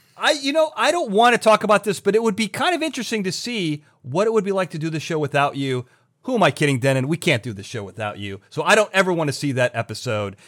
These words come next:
Uh, and the other episode I don't want to see is one without our enigmatic engineer, Ben Siebser. Ben, I know you're with us.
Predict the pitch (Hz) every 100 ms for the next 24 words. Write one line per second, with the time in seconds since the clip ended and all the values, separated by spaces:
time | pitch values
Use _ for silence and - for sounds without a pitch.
0 | - 120 123 139 165 196 226 202 156 180
1 | 156 143 135 151 143 131 123 139 127 123
2 | 120 110 120 120 113 - 123 131 - 117
3 | 123 123 104 117 110 - 110 101 104 104
4 | 101 107 - 113 110 - 117 101 120 110
5 | 104 - _ - - 101 - _ _ -
6 | 135 160 151 131 135 - 123 -